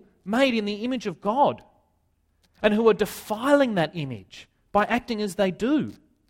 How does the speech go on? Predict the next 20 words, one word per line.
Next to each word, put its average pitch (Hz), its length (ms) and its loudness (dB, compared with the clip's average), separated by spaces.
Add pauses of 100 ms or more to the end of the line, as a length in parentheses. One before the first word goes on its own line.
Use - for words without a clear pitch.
(1300)
No, 262 140 4
we 262 120 2
must 247 240 -2
plead 302 400 2
with 254 200 -6
God, 147 240 2
mustn't 139 340 -8
we, 101 220 -18 (1000)
to 226 160 2
execute 233 500 -4
justice 254 460 -6
upon 214 340 -2
people, 175 440 -4 (720)
to - 80 -14
defend 233 520 -2
the 196 60 -4
goodness 247 420 -6
of 170 100 -6
his 143 200 -8
name. 165 480 -6